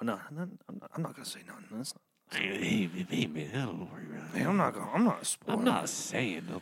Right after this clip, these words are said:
Speaker 1: You don't know who Frankie is.
Speaker 2: Okay, well, then let's get back to Davey back fight. Um,
Speaker 1: Afro Luffy.
Speaker 2: No, not yet, 'cause round two,
Speaker 1: Oh, yeah, it
Speaker 2: because
Speaker 1: was the
Speaker 2: they, 'cause
Speaker 1: Zoro
Speaker 2: they,
Speaker 1: and
Speaker 2: 'cause
Speaker 1: Sanji.
Speaker 2: the, uh, the Foxy crew won,
Speaker 1: The fucking
Speaker 2: and they decided
Speaker 1: cheater.
Speaker 2: to take Chopper
Speaker 1: Little Chop Chop.
Speaker 2: 'cause he was adorable.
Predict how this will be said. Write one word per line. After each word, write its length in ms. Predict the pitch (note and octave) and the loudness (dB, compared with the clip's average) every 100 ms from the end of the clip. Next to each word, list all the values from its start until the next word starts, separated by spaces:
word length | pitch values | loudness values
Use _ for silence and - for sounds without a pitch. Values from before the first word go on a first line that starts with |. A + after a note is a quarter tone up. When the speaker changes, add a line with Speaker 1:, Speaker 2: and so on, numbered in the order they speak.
| - | 6
Speaker 1:
You 80 | - | 8
don't 220 | A#3+ A#2+ | 8 6
know 80 | G#2 | 0
who 40 | G2 | 0
Frankie 520 | - F#2 F2 G#2+ G2 | -4 -6 -4 -2 0
is. 240 | G#2 A#2+ | 0 2
Speaker 2:
Okay, 220 | - B2 G2+ | 4 8 10
well, 120 | G#2 | 10
then 80 | G#2+ | 10
let's 120 | G#2+ | 6
get 80 | - | 6
back 140 | G#2 | 4
to 80 | G2 | 4
Davey 180 | F2+ E2 | 4 4
back 240 | D#2+ D#2+ | 2 -2
fight. 240 | - - - - - - | -4 -6 -6 -14 -14 6
Um, 640 | B2 C3+ C3+ C3 B2+ B2 | 10 12 12 12 12 12
Speaker 1:
Afro 340 | A#2+ A2+ A#2+ A#2+ | 12 12 10 8
Luffy. 440 | G#2+ G2+ F#2+ C#2+ - _ _ _ _ _ - - | 8 4 0 -2 -6 _ _ _ _ _ -8 6
Speaker 2:
No, 240 | A#2 D#3+ | 12 12
not 180 | C3 C3 | 12 10
yet, 200 | D3 A2+ | 8 8
'cause 140 | A2 | 4
round 260 | F#2+ G#2+ G2 | 6 4 4
two, 540 | - D3 C#3+ G#2 G#2 - - | 6 10 10 10 6 0 2
Speaker 1:
Oh, 80 | C#3+ | 8
yeah, 40 | C#3+ | 10
it 20 | |
Speaker 2:
because 60 | B2+ | 10
Speaker 1:
was 160 | A2 | 8
the 60 | G2 | 8
Speaker 2:
they, 40 | C#3 | 8
'cause 60 | B2 | 10
Speaker 1:
Zoro 260 | E3+ C#3 | 10 12
Speaker 2:
they, 40 | D3+ | 10
Speaker 1:
and 120 | C#3+ | 10
Speaker 2:
'cause 180 | D3 B2+ | 8 8
Speaker 1:
Sanji. 160 | - B2 | 6 4
Speaker 2:
the, 120 | A2+ | 6
uh, 240 | B2 A#2 | 8 8
the 100 | A2 G#2 | 6 4
Foxy 280 | E3 - | 2 2
crew 180 | C3+ B2 | -2 2
won, 400 | G2 A2 E2 - - - - - | 6 6 6 0 -16 -20 -20 -16
Speaker 1:
The 80 | - | -16
fucking 280 | - - - | -8 -6 2
Speaker 2:
and 100 | G#2+ | 6
they 100 | A2+ - | 6 6
decided 360 | - G#2 A2 G2 | -4 4 6 4
Speaker 1:
cheater. 100 | F#2+ | 2
Speaker 2:
to 60 | G2+ | -2
take 140 | E2 - - | -4 -6 -6
Chopper 720 | - - E2+ D#2 - - - _ - | -2 0 0 -2 -8 -10 -14 _ -4
Speaker 1:
Little 180 | G#2+ | -4
Chop 280 | - A#2 - | -2 -6 -6
Chop. 160 | - - | -10 -4
Speaker 2:
'cause 120 | G#2+ | 0
he 100 | F#2+ | 2
was 140 | E2+ D#2+ | 2 0
adorable. 720 | D#2 E2+ E2 D#2+ A1 - | 2 4 4 0 -6 -10